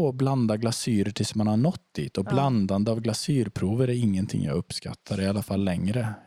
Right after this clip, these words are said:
Speaker 1: Jag gjorde det jättemycket när jag gick på folkhögskolan, men där tog det slut ungefär. Så jag använder fortfarande de glasyrerna jag tog fram på,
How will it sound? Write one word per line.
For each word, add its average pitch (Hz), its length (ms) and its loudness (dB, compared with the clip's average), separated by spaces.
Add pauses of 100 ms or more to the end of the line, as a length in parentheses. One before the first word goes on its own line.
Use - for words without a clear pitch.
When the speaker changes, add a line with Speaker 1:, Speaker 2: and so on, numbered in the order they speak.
Speaker 1:
Jag 117 140 -2
gjorde 117 280 2
det 98 80 2
jättemycket 110 640 0
när 120 100 2
jag 90 100 0
gick 95 120 -4
på 101 100 -6
folkhögskolan, 92 920 -4
men 95 300 -2
där 98 180 -2
tog 87 220 -4
det 90 80 -6
slut 95 380 -6
ungefär. 107 420 -8 (920)
Så - 140 -6
jag 101 100 0
använder 104 260 2
fortfarande 127 580 0
de 98 220 0
glasyrerna 87 600 -2
jag 85 100 -2
tog 92 160 -4
fram 87 300 -2
på, 82 440 -4